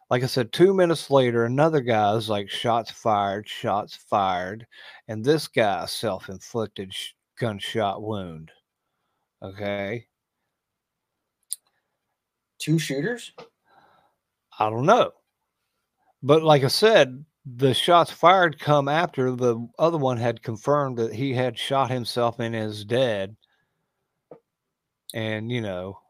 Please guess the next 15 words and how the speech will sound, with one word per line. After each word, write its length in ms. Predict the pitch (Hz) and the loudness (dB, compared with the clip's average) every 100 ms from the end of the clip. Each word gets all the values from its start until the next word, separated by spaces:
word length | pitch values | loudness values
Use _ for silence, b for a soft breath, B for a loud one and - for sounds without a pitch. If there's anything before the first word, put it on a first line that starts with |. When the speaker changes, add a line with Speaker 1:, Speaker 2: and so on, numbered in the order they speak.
| - | -6
Speaker 1:
or 220 | 120 117 | -4 -2
they, 220 | 123 123 | 0 0
he 140 | 117 123 | -2 -4
Speaker 2:
I 80 | 135 | -2
mean, 100 | 139 | 2
Speaker 1:
shot 140 | 123 | 2
Speaker 2:
maybe 280 | 131 143 147 | 4 4 4
a 40 | |
Speaker 1:
himself 140 | 120 120 | 2 0
and 120 | 113 | -4
he's 80 | 135 | -4
Speaker 2:
coincidence 460 | - 151 160 160 | 0 2 2 0
of 100 | 123 | 0
there 160 | 117 117 | 2 2
being, 480 | 113 117 113 107 | 0 -4 -6 -10